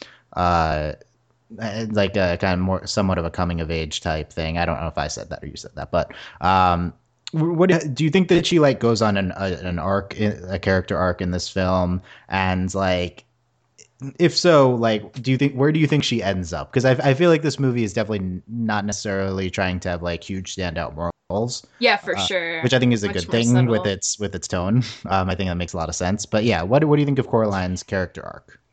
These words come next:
Speaker 2: Well, I, <laughs> the first time I watched it, I kinda, like, wasn't sure what the arc was because it was so subtle.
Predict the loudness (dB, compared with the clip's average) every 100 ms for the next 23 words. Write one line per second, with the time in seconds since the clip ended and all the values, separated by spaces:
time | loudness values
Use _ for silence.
0 | _ _ _ _ _ _ _ _ _ -20
1 | -14 2 6 6 4 0 -2 -6 -20 -6
2 | -2 0 2 2 2 0 2 2 2 0
3 | -2 -4 -4 -6 -4 -4 -2 -4 -4 -4
4 | -4 -6 -4 -4 -6 -10 -10 -10 -8 -6
5 | -6 -4 -4 -6 -8 -6 -6 -6 -8 -4
6 | -2 -2 -2 -2 2 0 0 -2 -6 -10
7 | -8 -6 -6 -6 -4 -4 -2 -2 0 -2
8 | 0 0 0